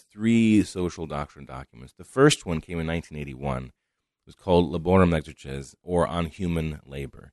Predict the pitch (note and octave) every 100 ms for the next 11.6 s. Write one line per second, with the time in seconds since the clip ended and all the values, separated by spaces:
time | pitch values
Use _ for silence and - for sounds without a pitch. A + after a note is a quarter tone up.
0 | _ _ _ _ G2 G#2 G2+ F2+ - G#2+
1 | - G#2+ G2+ F2+ F2 E2 _ _ - F#2
2 | G#2+ A#2+ A2+ G#2 F#2+ D#2 D#2+ - C2+ B1+
3 | D2+ - _ _ _ E2 D#2+ D#2 _ -
4 | F2 E2+ E2 D#2+ C#2+ C2 C2 E2 - _
5 | _ - F2+ F#2 F2 E2+ - _ _ _
6 | A2+ - B2 - - A2 - G#2+ C#3 -
7 | F#2 F2+ F#2 F#2 C#3 B2+ G#2+ F2 - C3
8 | B2 E2 D#2 F2+ E2 E2 - G#2 E2 D2+
9 | G#2 A2+ F#2 F2+ F#2 F#2 D#2+ D#2 D#2 D#2+
10 | - _ _ _ F#2+ F2+ - E2 D#2 C#2+
11 | D2+ D2 E2 D2 C2 C2+